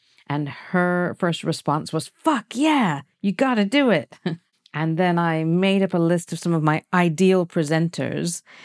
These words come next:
before I even, like, agreed with myself that I was gonna do this festival. And I got in touch with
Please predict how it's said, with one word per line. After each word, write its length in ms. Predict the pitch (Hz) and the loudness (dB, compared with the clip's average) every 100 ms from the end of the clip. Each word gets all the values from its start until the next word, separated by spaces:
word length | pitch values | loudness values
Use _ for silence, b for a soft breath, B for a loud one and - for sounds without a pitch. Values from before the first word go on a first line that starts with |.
| B B B - | B B B -14
before 320 | - 160 147 | -2 2 2
I 80 | 143 | 0
even, 440 | 160 147 139 120 156 | -2 -4 -6 -6 -8
like, 180 | 143 | -8
agreed 360 | 147 131 156 143 | -8 -2 -2 0
with 120 | 135 | -4
myself 520 | 135 127 - 262 208 | -6 -8 0 2 2
that 100 | - | -2
I 60 | 135 | -6
was 100 | 135 | -6
gonna 160 | 151 139 | -6 -6
do 180 | 135 | -6
this 200 | 131 131 | -8 -8
festival. 440 | - 139 - 139 135 | -10 -12 -10 -6 -6
And 80 | 139 | -4
I 60 | |
got 220 | 147 170 | 0 0
in 80 | 165 | -2
touch 340 | - 165 - - | -6 -8 -8 -8
with 300 | 139 - | -8 -8